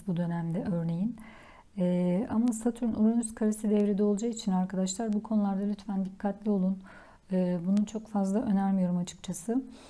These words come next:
E, yine bu dönem eğer, e, bir takım yaratıcı faaliyetleriniz varsa ya da sanatla ilgilenen biriyseniz, e, bunları artık ortaya çıkarmak, sunmak,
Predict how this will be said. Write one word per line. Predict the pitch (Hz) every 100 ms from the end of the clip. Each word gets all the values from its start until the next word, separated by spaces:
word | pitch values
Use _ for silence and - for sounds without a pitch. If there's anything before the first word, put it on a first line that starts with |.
| - - - -
E, | 190 185 185 185 185
yine | 226 240 233
bu | 233
dönem | 240 220 220
eğer, | 220 202 202 202 - - -
e, | 185 180 175
bir | 202
takım | 220 220 208
yaratıcı | 202 196 196 196 202
faaliyetleriniz | 202 190 190 190 190 185 185 185
varsa | 180 180 185 190
ya | 180
da | 175
sanatla | - 180 190 - 202
ilgilenen | 190 190 185 180 180
biriyseniz, | 175 180 - 170 185 - - - - - 190
e, | 180 180 185
bunları | 208 214 240
artık | 202 202 -
ortaya | - 190 190 196
çıkarmak, | 190 - 185 185 185 185
sunmak, | - - 185 180 180 185 -